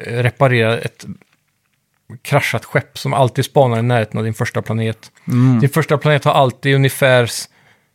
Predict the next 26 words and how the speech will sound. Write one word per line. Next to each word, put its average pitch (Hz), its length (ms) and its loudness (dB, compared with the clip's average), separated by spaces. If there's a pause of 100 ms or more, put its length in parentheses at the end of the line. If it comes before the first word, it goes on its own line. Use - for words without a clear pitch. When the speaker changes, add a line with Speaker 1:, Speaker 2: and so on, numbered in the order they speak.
Speaker 1:
samma 131 280 0
parametrar 127 880 0
Speaker 2:
Mm. 123 440 0
Speaker 1:
med 120 240 0
hur 120 100 2
farlig 123 400 2
den 143 160 -2
är 104 80 -6
och 95 80 -10
sådär. 117 200 -4
Så - 140 -8
man 117 80 0
ska - 140 -2
vä-, 131 320 0
tutorialen 131 520 0
tar 131 200 0
igenom 113 300 0
toxic - 560 -4
rain 117 480 0
eller 110 280 -2
typ - 220 -8
så - 100 -6
här. 90 140 -4
Speaker 2:
Ja, 85 60 -4
just 120 200 -6
det. - 100 -12